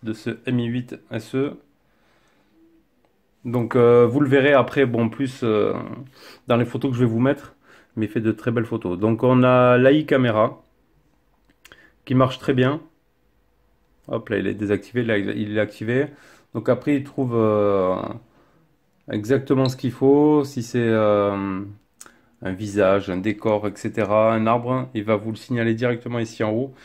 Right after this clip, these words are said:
Il va adapter la, la luminosité. Donc après, on a un mode vidéo.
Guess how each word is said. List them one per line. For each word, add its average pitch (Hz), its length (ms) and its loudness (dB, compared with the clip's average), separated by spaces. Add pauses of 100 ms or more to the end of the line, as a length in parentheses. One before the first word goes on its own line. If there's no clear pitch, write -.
(220)
Il 110 100 0
va 104 120 4
adapter 110 340 2
la, 107 240 4
la 104 160 2
luminosité. 117 480 2
Donc 131 220 4
après, 113 200 0
on 120 120 0
a 117 40 4
un 113 40 2
mode 110 240 0
vidéo. 139 520 4